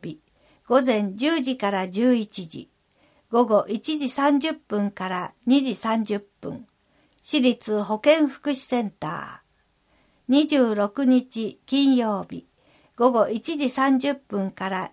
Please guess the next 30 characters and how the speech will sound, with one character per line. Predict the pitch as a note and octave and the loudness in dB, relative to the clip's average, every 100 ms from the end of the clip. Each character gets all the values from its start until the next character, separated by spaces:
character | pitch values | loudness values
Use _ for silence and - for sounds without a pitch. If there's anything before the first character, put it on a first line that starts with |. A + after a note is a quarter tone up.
| _ | _
二 | A#3+ C#4 | 0 2
時 | A#3+ | -2
三 | - A3 A3 | -2 -2 0
十 | G#3 G3+ _ - | -2 -8 _ -12
分、 | - - _ _ _ _ _ | -12 -14 _ _ _ _ _
市 | - C#4 | -4 0
立 | A#3+ G#3+ G3+ G3 | 0 -2 -2 -2
保 | F#3 G#3+ | -2 0
健 | C#4 D4 | 4 4
福 | C4 - C#4+ | 2 -4 -4
祉 | |
セ | C4 - B3+ | -4 -2 0
ン | G#3+ | 0
タ | - | -4
ー。 | E3 E3 C3+ - _ _ _ _ _ _ _ _ | -10 -10 -14 -20 _ _ _ _ _ _ _ _
三 | - C#4 D4 C4 | -2 2 4 4
十 | C#4 C#4 A#3 | 2 2 2
日 | F#3+ - - F3+ - _ | -2 -10 -10 -10 -12 _
火 | B3 C#4+ | 0 2
曜 | D#4 C#4+ | 4 2
日、 | D#3 D#3 D3+ _ _ _ _ _ _ _ - | 0 -8 -14 _ _ _ _ _ _ _ 0
午 | B3+ | 2
前 | B3 A3 G#3+ | 4 2 0
十 | G#3 D#4 D#4+ | 0 -2 -2
時 | A#3 | -4
三 | G#3+ B3 B3+ | -4 2 2
十 | B3 C4 | 4 0
分 | C4 - G#3 G3 | -2 -6 -4 -4
か | - F#3+ | -6 -6
ら | F#3+ - | -6 -6